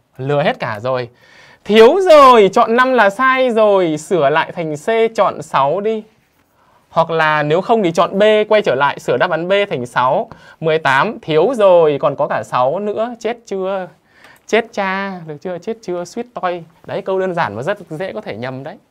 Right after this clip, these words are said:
Mười tám. Một, hai, ba, sáu, mười tám. Chọn đáp án là sáu, đáp án B. B.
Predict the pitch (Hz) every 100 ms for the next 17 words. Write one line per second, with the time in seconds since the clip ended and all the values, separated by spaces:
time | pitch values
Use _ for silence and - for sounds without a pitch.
0 | _ _ _ _ - - - 160 165 147
1 | 151 233 381 _ _ _ _ _ _ _
2 | _ 143 165 165 165 180 196 196 196 196
3 | 196 196 196 202 190 - 135 143 202 254
4 | 160 135 131 127 220 226 - - - 175
5 | 220 151 151 202 226 180 165 143 - -
6 | 160 226 - - 170 175 185 - _ _
7 | _ _ _ _ _ _ 160